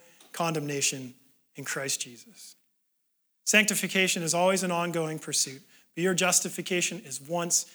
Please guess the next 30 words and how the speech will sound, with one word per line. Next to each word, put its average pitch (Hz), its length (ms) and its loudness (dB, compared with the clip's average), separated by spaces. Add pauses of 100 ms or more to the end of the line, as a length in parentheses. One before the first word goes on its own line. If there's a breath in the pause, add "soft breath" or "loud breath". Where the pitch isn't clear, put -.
(200 loud breath)
and - 80 -20
for 151 160 -12
all 165 220 2
time. 139 360 -2 (280 soft breath)
Nothing 165 640 -2 (200 soft breath)
can 165 120 -8
separate 160 500 0
you 143 220 -8
from 147 240 -8
the 147 80 -8
work 151 320 -6 (260 loud breath)
of 143 140 -8
God 156 400 2
in 160 180 -2
your 151 200 0
life, 143 360 -2 (240 loud breath)
and 160 100 -6
he 180 160 0
will 185 320 6
finish 240 400 6
it. - 260 -2 (840)
He 202 60 4
will 214 220 8
bring 233 200 8
it 233 120 6
to 233 100 2
completion 202 560 2
when 160 120 -2
he 165 120 -2
returns. 160 640 -6